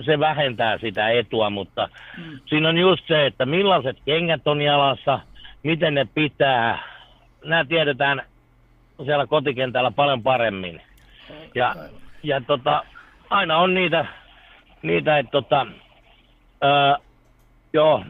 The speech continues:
Speaker 1: kaikki näyttää tasaiselta, mut sitten jos otetaan se millimetrimitta käteen, niin siellä saattaakin olla jotain outouksia.
Speaker 2: Okei.
Speaker 1: Tulee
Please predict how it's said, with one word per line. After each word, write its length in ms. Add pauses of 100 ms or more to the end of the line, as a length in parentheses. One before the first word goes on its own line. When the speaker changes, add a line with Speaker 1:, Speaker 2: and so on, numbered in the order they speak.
Speaker 1:
kaikki 300
näyttää 420
tasaiselta, 760 (640)
mut 120
sitten 280
jos 180
otetaan 420
se 80
millimetrimitta 1000 (300)
käteen, 360
niin 140
siellä 180
saattaakin 540
olla 180
jotain 480
outouksia. 1080 (520)
Speaker 2:
Okei. 260
Speaker 1:
Tulee 520